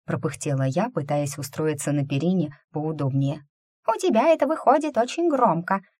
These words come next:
фыркнул Кинжал. «Примерно как у скального тролля в посудной лавке». «Громко?» возмутилась я и вкратчиво предупредила.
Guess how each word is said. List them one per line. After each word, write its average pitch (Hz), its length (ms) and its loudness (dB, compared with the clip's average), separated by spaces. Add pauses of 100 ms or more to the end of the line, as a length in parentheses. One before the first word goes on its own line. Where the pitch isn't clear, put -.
(100)
фыркнул 165 420 2
Кинжал. 151 520 -2 (320)
«Примерно 285 560 2
как 247 160 4 (160)
у 262 100 -2
скального 214 580 4
тролля 330 500 0
в - 80 -20
посудной 269 520 4
лавке». 117 460 0 (440)
«Громко?» 147 500 -2 (200)
возмутилась 160 720 0
я 185 260 -2 (260)
и 165 100 0
вкратчиво 147 560 -4
предупредила. 147 800 -4